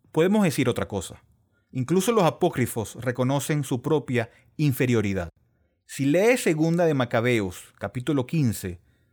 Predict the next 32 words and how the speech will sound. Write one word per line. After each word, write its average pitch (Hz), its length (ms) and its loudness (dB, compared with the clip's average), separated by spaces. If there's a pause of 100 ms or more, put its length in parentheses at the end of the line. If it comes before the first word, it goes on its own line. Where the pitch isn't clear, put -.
(140)
versículos 143 560 -2
treinta 120 260 -2
y 107 40 -4
siete 160 460 -2
y 143 60 -10
treinta 139 280 -2
y 143 80 2
ocho, 101 360 -4 (380)
escucha 208 440 -2
lo 202 120 0
que 143 140 0
dijo 147 340 0
el 120 80 0
escritor. 104 480 -6 (400)
"Así 131 240 0
sucedieron 175 580 2
las 143 120 -2
cosas 156 340 -2
relativas 143 680 0
a 120 60 -4
Nicanor. 95 520 -4 (720)
Desde 120 280 0
entonces, 120 680 -2 (260)
la 127 120 -4
ciudad 147 360 2
ha 175 40 2
estado 160 440 0
en 147 140 -2
poder 131 340 0
de 127 120 0
los 98 120 -2
hebreos. 92 560 -8